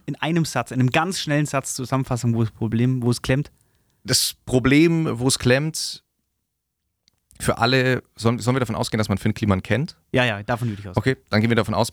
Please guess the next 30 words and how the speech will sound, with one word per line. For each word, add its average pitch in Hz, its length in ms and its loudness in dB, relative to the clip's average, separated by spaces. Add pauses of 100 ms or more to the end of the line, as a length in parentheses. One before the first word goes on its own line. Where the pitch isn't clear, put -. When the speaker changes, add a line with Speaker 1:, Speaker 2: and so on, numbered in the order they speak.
(100)
Speaker 2:
wir 101 160 -4
kennen 117 220 0
alle 110 180 -2
Finn 98 200 -2
Kliman, 156 460 0 (440)
ähm, 101 180 2
beziehungsweise 98 420 -2
das 90 140 -2
Klimansland. 135 720 2
Wer 104 100 4
nicht, 107 200 2
kann 95 140 -2
jetzt 90 140 -8
kurz - 160 -2
auf 98 100 -6
Instagram 110 400 2
gehen 101 160 2
und 92 100 -2
das - 100 -10
mal, 95 200 2
man 95 300 -2 (420)
braucht 107 280 0
dreißig 113 300 0
Sekunden 107 320 -2
und 107 160 -6
checkt, - 360 -2
was 104 160 -2
der 95 120 -2
Vibe 110 240 0
ist. - 200 -10